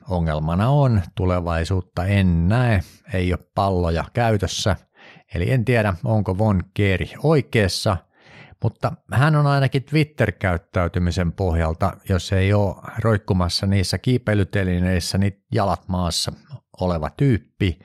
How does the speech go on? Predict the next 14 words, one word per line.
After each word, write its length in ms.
Siellä 360
ei 180
adjektiivit 1080
lentele 540
eikä 360
näytä 420
minkäänlaiselta 1080
vokettajalta. 1120
Yksi 420
hyvä 300
input-tietolähde 1600
miettiä 500
sitä, 460
että 320